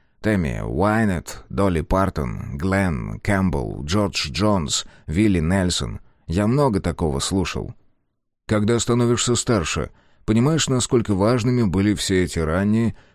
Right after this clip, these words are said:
почти случайные музыкальные открытия? Конечно. Подозреваю, мы рано определяемся с тем, что любим, и не отходим от этого слишком далеко. Я где-то читал, что в возрасте от шестнадцати до двадцати трёх лет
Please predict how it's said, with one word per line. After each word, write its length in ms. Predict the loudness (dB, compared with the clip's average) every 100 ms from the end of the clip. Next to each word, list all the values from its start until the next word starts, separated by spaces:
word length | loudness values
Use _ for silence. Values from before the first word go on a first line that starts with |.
| -4
почти 400 | -2 -2 0 0
случайные 640 | 2 0 2 2 2 2
музыкальные 600 | 2 2 0 0 0 0
открытия? 600 | 0 2 2 2 -2 -4 -10 -20 _ _ _ _
Конечно. 600 | -2 2 2 0 -4 -8 -14 -20 _
Подозреваю, 640 | -2 0 0 2 4 2 2
мы 320 | 2 2 0
рано 380 | 0 0 0 -2
определяемся 880 | -2 -2 0 0 0 -2 -6 -8 -8
с 120 | -4
тем, 260 | -2 -2 -2
что 180 | -2
любим, 420 | 0 0 -2 -8 -12 -20 _ _ -4
и 80 |
не 100 | 0
отходим 540 | 0 0 0 2 2 -2
от 140 | -2
этого 280 | -2 -2 -4
слишком 440 | -2 -4 -2 -4
далеко. 480 | -2 -4 -2 -2 -2 -6 -20 _
Я 220 | -2 0 2
где-то 260 | 0 0
читал, 380 | 0 0 0 0
что 200 | 0 -2
в 40 | 0
возрасте 580 | 2 2 0 -2 -2
от 80 | -4
шестнадцати 720 | -2 -4 0 0 0 -4 -4
до 180 | -2 -2
двадцати 440 | -2 -4 -4 -2 -2
трёх 240 | -2 -2
лет 260 | -2 -2